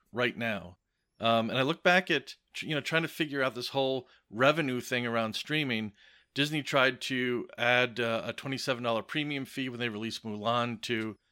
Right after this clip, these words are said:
to their service, to Disney Plus, a couple of years ago during covid. That wasn't met very well. I think any increase in a monthly subscription fee people aren't gonna wanna pay, I think would actually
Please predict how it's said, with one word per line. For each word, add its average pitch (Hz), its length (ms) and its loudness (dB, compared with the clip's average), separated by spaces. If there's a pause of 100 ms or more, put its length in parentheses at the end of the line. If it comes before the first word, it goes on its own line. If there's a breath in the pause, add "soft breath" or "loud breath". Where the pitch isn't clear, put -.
(380)
to 120 100 -6
their 113 180 0
service, 107 340 -4
to 101 80 -12
Disney 107 260 -8
Plus, - 560 -4
a 101 80 -10
couple 113 260 -8
of 113 60 -4
years 110 180 -4
ago 107 160 -4
during 104 320 -6
covid. 117 460 -2 (400)
That 127 240 4
wasn't 143 360 2
met 123 320 0
very 123 260 2
well. 120 420 2 (480 soft breath)
I 120 80 -2
think 127 280 -2
any 139 320 0
increase 143 760 0 (100)
in 123 500 0 (360)
a - 80 -4
monthly 123 300 -2
subscription 180 600 -6
fee 143 560 -4 (140)
people 135 380 -4
aren't 135 240 -4
gonna 143 160 -2
wanna 123 180 2
pay, 113 400 2
I 107 40 0
think 113 200 -8
would 110 140 -4
actually 113 420 -2